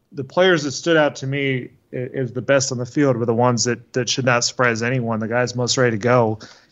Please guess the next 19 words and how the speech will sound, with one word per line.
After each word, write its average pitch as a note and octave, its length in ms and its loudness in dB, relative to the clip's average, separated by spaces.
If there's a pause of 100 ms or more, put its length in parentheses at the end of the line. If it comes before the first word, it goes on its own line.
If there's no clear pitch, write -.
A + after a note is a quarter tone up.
(120)
Antoine C#3 440 2
Simmons C3 420 0
and A2 100 -6
Xavier A2+ 360 0
Henderson. G#2+ 580 -2 (160)
And A#2 120 -4
so A#2 360 2 (960)
the C#3+ 240 0
rest D#3+ 300 4
of E3 60 2
the D#3+ 120 4
defense D3 600 0
is C3 120 -4
kind C#3+ 240 -2
of C3 80 0
a B2+ 40 0
work C#3 280 -2
in C3 100 -4
progress. C#3 680 0